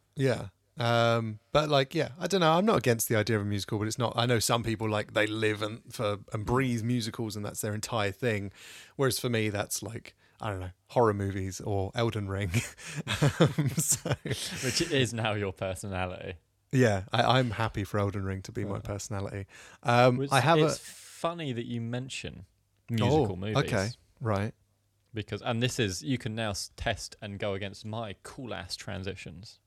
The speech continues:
Speaker 2: and
Speaker 1: I
Speaker 2: see how well
Speaker 1: can.
Speaker 2: they go. Uh, I watched a very musical movie the other day that I know for a fact you love, simply
Speaker 1: Oh.
Speaker 2: because it's the best supporting character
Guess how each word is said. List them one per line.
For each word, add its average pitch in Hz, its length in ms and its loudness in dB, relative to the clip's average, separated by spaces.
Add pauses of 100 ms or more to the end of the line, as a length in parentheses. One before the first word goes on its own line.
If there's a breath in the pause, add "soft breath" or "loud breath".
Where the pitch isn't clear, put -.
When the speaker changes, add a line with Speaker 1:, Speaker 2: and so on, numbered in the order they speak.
(200)
Speaker 2:
and 104 80 -6
Speaker 1:
I 120 80 4
Speaker 2:
see 110 80 0
how 113 140 0
well 101 120 0
Speaker 1:
can. 95 80 -4
Speaker 2:
they 95 120 -4
go. 101 260 -6 (560 loud breath)
Uh, 98 200 -2 (100)
I 151 160 0
watched - 540 -8 (480)
a 110 60 -2
very 165 360 2
musical 120 720 -4
movie 95 400 -4
the 85 140 -6
other 85 160 -6
day 92 400 -10
that 117 80 2
I 107 140 0
know 143 200 -2
for - 180 -6
a 98 60 -4
fact - 560 -10
you 101 220 -10
love, 90 420 -10 (260)
simply 160 360 -4
Speaker 1:
Oh. 131 380 8
Speaker 2:
because - 180 -6 (340 soft breath)
it's 95 220 -10
the 110 100 -10
best - 340 -4
supporting 98 480 -6
character 92 640 -10